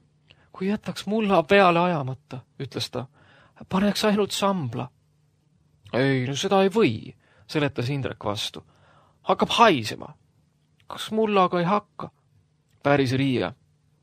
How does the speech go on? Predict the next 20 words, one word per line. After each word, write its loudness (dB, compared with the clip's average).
„Mullaga 4
ei 4
hakka,“ 2
vastas -4
Indrek -4
ja 2
ajas 2
augu 2
mulda -4
täis. -6
Riia 4
seisis -2
juures -2
ja 0
nuttis, -4
aga 4
Antsul -2
polnud -4
põrmugi -2
kahju. -4